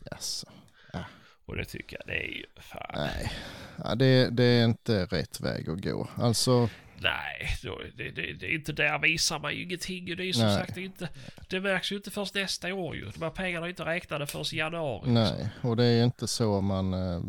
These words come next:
Speaker 1: alltså det är ett politiskt beslut och är man inte nöjd då får man ju engagera sig politiskt ju.
Speaker 2: Jo,
Speaker 1: Alltså,
Speaker 2: precis.
Speaker 1: men det är så typiskt svensk, man ska sitta tyst som en mus ända till det är för sent.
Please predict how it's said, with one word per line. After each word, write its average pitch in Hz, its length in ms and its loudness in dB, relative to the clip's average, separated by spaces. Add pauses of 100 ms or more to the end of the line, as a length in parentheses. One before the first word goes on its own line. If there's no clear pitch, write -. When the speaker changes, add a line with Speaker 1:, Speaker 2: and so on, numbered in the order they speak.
(1400)
Speaker 1:
alltså 120 240 4
det 151 80 6
är 147 40 6
ett - 100 0
politiskt 131 540 2
beslut 117 520 2
och 123 80 2
är 123 40 4
man 131 140 4
inte 135 160 0
nöjd 123 260 4
då 117 80 2
får 135 160 0
man 107 140 2
ju 98 60 2
engagera 101 520 0
sig 107 160 -2
politiskt - 680 -4
ju. 104 120 -4 (420)
Speaker 2:
Jo, 165 540 0
Speaker 1:
Alltså, 131 320 4
Speaker 2:
precis. 117 360 2
Speaker 1:
men 131 140 2
det 143 80 6
är 151 80 6
så - 140 -2
typiskt 127 480 2
svensk, 113 360 4
man 120 180 2
ska 117 200 0
sitta 120 320 0
tyst 123 300 -2
som 143 140 4
en 156 100 4
mus 127 280 4
ända 120 180 4
till - 140 -2
det 85 80 0
är 82 60 0
för - 120 -8
sent. - 440 -4